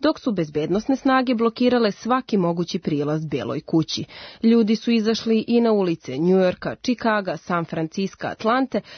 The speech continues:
kako bi protestovali zbog policijske brutalnosti i rasizma.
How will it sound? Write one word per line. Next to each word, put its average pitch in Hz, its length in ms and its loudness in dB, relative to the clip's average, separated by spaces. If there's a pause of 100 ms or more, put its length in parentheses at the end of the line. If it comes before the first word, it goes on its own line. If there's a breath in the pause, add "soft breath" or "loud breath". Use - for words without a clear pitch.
(100)
kako 320 280 -2
bi 214 140 -4
protestovali 262 840 -2
zbog 240 320 -4
policijske 233 560 -2
brutalnosti 185 840 -2 (100)
i 220 140 4
rasizma. - 520 -6